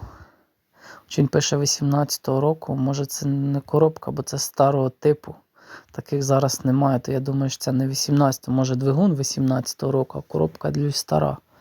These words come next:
Чи хто я знає, як там що. Вона стара, я думаю, тут, а, бачите, вона тако продовгувато йде. Не як четверта частина круга, що все навантаження на вісь. А тут, скоріше все, все навантаження на,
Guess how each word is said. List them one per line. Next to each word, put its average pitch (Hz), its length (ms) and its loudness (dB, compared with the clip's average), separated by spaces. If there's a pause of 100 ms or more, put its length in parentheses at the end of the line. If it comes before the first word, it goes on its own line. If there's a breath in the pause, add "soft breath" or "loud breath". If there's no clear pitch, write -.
(680 loud breath)
Чи - 140 -6
хто - 220 0
я 139 140 2
знає, 131 400 2
як 135 140 -4
там 135 200 -4
що. 175 280 -2 (500 loud breath)
Вона 175 140 4
стара, 185 420 4
я 151 120 2
думаю, 147 300 0
тут, 156 260 -8
а, 147 160 0 (580 loud breath)
бачите, 156 280 -2
вона 147 140 4
тако 147 300 2
продовгувато 143 880 2
йде. 151 380 0 (2000 loud breath)
Не 156 160 8
як 208 480 2 (120)
четверта 151 520 2
частина 139 680 0 (140)
круга, 135 340 4
що - 140 -6
все 135 300 -2
навантаження 131 840 0
на 131 180 0
вісь. 127 360 -2
А - 40 -18
тут, 165 240 -4
скоріше 165 240 4
все, 160 200 0
все 160 220 0
навантаження 143 840 0
на, 139 280 -2